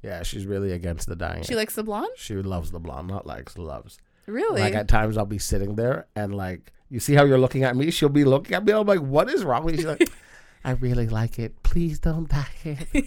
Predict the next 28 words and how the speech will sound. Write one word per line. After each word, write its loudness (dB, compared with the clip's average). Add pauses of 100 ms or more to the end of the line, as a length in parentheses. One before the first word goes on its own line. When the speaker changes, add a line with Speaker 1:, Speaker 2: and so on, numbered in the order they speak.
Speaker 2:
<laughs> 4 (1500)
Speaker 1:
Okay, -10 (160)
weirdo. -12
Speaker 2:
But 2
she 2
might 0
love -2
the -4
purple -4
too. -8 (100)
Like, 0
especially -2
if -2
it -2
comes -4
out -4
good. -4
If -6
it 0
doesn't, -2
then -6
<laughs> -2
it's -
not 0
on -10
me, -14
but -8 (180)
Speaker 1:
Ah. 0